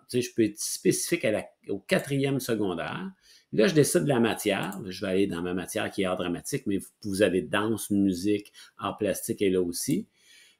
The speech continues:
Euh, donc, je m'en vais à art dramatique. Et là, on va me sortir des, des, des vidéos spécifiques au quatrième secondaire à l'art dramatique.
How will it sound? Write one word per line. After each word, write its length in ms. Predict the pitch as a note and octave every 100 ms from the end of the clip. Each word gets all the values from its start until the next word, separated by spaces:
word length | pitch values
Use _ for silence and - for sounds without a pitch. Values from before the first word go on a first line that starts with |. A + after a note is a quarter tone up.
| F2+
Euh, 220 | F2 F2
donc, 340 | G2 G#2+ -
je 140 | E2+ G2
m'en 140 | F2+
vais 180 | G2 -
à 220 | B2 F#2+ - _ _ _ _
art 180 | A2+ G#2+
dramatique. 680 | G2 F#2 E2+ - G3+ A#3 - _ -
Et 140 | F3+
là, 300 | G#3+ G#3 - -
on 100 | C#3
va 120 | D3+
me 80 | C3+
sortir 720 | - - - - E3 F3 D#3+
des, 280 | A2 F#2 F#2
des, 140 | F#2
des 180 | F#2 G2
vidéos 460 | F#2+ A2 G2+ B2
spécifiques 760 | C3 - A#2+ - - C3+ C#3+ - _ _ _ _ _
au 100 | G3+
quatrième 400 | E3+ D3 C3 A#2+
secondaire 680 | - G2+ F#2 F2+ A#2 B2 -
à 140 | - D#3
l'art 180 | C3+ B2+
dramatique. 540 | G#2+ F#2+ - - -